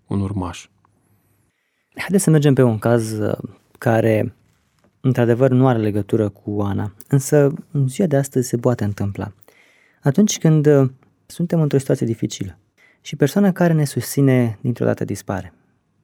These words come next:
Speaker 2: fie datorită unui deces, fie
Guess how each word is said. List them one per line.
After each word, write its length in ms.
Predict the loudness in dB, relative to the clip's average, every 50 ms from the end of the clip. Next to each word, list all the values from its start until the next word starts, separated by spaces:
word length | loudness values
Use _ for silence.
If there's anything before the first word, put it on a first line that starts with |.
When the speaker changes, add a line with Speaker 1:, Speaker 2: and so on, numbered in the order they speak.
| _ _ _
Speaker 2:
fie 440 | -20 -8 -4 -2 -2 -2 -2 -6 -12 _ _ _
datorită 380 | -12 -10 -8 -8 -8 -8 -8 -8
unui 120 | -8 -8
deces, 560 | -8 -10 -10 -8 -10 -10 -10 -12 -16 -20 _ _ _ _
fie 360 | _ -2 2 2 2 2 0